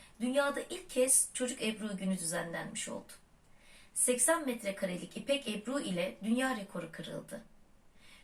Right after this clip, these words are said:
Dünyanın birçok ülkesinden gelen çocuklar birbirleriyle kaynaşırken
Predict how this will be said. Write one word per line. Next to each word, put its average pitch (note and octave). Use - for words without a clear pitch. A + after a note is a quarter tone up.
Dünyanın B3
birçok D4
ülkesinden G3
gelen F#3
çocuklar G#3+
birbirleriyle B3
kaynaşırken F#3+